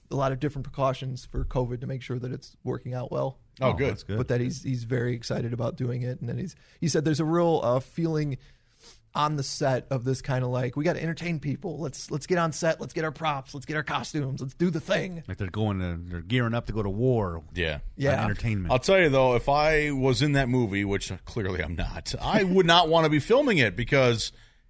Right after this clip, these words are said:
Speaker 2: he's a great guy, but tragedy follows him, man. Like, someone is going to die on that movie.
Speaker 3: Oh, boy. There's a bold,
Speaker 1: Keanu?
Speaker 2: Yes!
Speaker 3: bold prediction.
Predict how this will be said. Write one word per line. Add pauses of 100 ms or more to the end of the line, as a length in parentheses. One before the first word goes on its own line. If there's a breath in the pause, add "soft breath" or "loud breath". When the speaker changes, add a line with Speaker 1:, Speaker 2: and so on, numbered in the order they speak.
(120)
Speaker 2:
he's
a
great
guy,
but
tragedy
follows
him,
man.
Like,
someone
is
going
to
die
on
that
movie.
Speaker 3:
Oh,
boy.
There's
a
bold, (100)
Speaker 1:
Keanu? (260)
Speaker 2:
Yes!
Speaker 3:
bold
prediction.